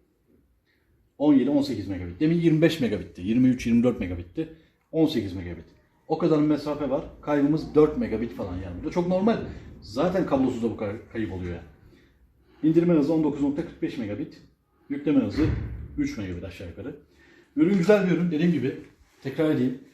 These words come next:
Piyasada bunun çakması çok. Zaten çakması çok. Türkiye versiyonu, uymayan versiyon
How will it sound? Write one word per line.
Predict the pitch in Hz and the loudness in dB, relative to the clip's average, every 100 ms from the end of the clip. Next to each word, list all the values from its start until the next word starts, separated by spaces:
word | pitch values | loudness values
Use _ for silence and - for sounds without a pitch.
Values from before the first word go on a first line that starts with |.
| _ - | _ -6
Piyasada | 151 151 160 | -4 0 0
bunun | 160 170 - | 0 -4 -6
çakması | - 135 147 143 185 175 | -8 -6 -4 -4 -4 -4
çok. | 156 - - _ _ _ _ | -4 -4 -10 _ _ _ _
Zaten | - 120 123 123 | -10 -6 -6 -8
çakması | 117 113 147 | -10 -8 -6
çok. | 147 - - _ _ - | -6 -6 -10 _ _ -10
Türkiye | 165 143 165 | -6 2 4
versiyonu, | 156 147 151 156 | 4 2 0 -2
uymayan | 156 151 156 143 131 | 2 4 4 2 0
versiyon | 127 - 151 | -2 0 0